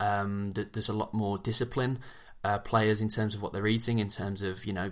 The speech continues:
keeping track of their weight and, and, and that having an effect. I mean, he said that obviously if, if a player's a pound overweight, he's not gonna not play him on the weekend, but <laughs> it's, it's good that the players are sort of looking after themselves and, and that's obviously gonna put them in the best position to, to play well.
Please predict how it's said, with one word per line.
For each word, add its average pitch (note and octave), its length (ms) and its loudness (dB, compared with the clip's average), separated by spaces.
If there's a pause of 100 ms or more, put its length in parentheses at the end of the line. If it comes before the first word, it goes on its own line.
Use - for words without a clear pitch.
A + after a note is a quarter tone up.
(100)
keeping A2 320 -2
track - 240 -2
of G#2 80 -8
their F#2+ 160 -2
weight A2+ 400 4
and, F#2+ 200 -2
and, F#2+ 220 -6
and G2 140 -6
that G#2+ 140 2
having G#2+ 220 0
an G2 80 -2
effect. A#2 440 -2 (340)
I - 60 -2
mean, A2 100 4
he C3 80 2
said C3+ 260 6
that - 60 2
obviously - 420 -2
if, A2 120 -8
if - 180 -4
a A#2 40 -2
player's G#2 280 2
a G2 60 -4
pound G2+ 260 2
overweight, G2 380 0
he's A2 120 0
not A#2 120 2
gonna G#2+ 160 0
not G#2+ 240 -2
play G2+ 160 2
him F#2+ 80 0
on F#2+ 60 0
the G2 60 2
weekend, A2+ 420 0
but G2+ 200 0 (360)
<laughs> - 120 6
it's, A#2+ 240 6
it's - 180 4
good B2+ 140 4
that A#2 60 0
the - 80 -6
players A2+ 240 2
are - 20 2
sort G#2+ 160 4
of G#2 80 -4
looking A2 240 0
after A2+ 220 0
themselves G#2 580 2
and, G#2+ 180 0
and G#2+ 140 0
that's - 160 0
obviously A2+ 240 0
gonna A2 140 2
put - 160 -2
them G#2+ 100 0
in G2+ 80 2
the G2+ 80 -2
best G2+ 160 -2
position G#2 320 -2
to, G2 160 -4
to - 180 -8
play A#2+ 240 4
well. F#2 280 0